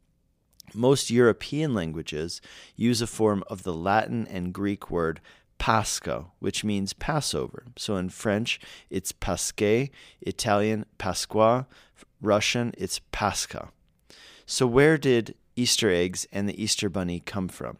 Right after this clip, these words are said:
Well, during Lent, which is the forty days leading up to Easter, Christians in the Middle Ages abstained from eating eggs. Eastern Christians, meaning Orthodox and Coptic,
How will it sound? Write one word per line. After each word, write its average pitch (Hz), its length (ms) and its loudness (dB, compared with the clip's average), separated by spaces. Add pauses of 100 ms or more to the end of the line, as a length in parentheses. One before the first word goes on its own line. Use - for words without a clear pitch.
(540)
Well, 113 100 0
during 139 360 4
Lent, 110 460 0
which 104 180 -2
is 98 160 -4
the 95 100 -4
forty 117 460 2
days 101 440 2
leading 104 360 0
up - 240 -4
to - 180 -6
Easter, 82 560 -4 (360)
Christians 139 500 2
in 147 120 0
the 147 60 0
Middle 113 280 4
Ages 95 500 2
abstained 92 800 -2
from 92 260 -4
eating 82 460 -4
eggs. 92 560 -2 (500)
Eastern 151 540 4
Christians, 87 720 -4
meaning 95 280 -2
Orthodox 92 800 0
and 76 160 -12
Coptic, 85 720 -4